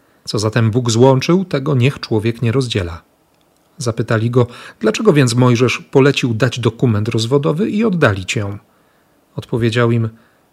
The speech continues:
"Ze względu na zatwardziałość waszego serca pozwolił wam Mojżesz oddalać wasze żony.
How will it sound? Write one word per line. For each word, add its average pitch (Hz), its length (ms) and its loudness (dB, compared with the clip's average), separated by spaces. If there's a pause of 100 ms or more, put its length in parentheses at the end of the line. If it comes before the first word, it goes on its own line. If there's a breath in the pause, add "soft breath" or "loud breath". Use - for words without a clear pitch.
(140)
"Ze 120 160 2
względu 143 500 0
na 147 120 2
zatwardziałość 143 840 0
waszego 147 380 -2
serca 139 460 0
pozwolił 120 580 0
wam 120 200 0
Mojżesz 123 680 0
oddalać 120 540 -2
wasze 117 280 -2
żony. 98 340 -4